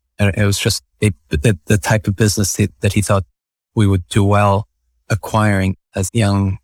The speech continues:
entrepreneurs. I sourced the second company, which was Camera World, a company that sold cameras and camcorders mostly through the internet. Uh, no, sorry, through, uh, catalogs at that time.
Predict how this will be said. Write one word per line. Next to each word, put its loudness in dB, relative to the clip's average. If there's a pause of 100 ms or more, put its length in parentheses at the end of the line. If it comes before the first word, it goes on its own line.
entrepreneurs. 0 (440)
I 2
sourced -2
the -2
second -2
company, 0
which -2
was -4
Camera 0
World, 0
a 2
company -2
that 0
sold -2
cameras -2
and -6
camcorders -2
mostly 0
through 0 (500)
the 0
internet. -2
Uh, 0
no, 2 (280)
sorry, -4
through, 0
uh, 2 (480)
catalogs 0
at -4
that 0
time. 0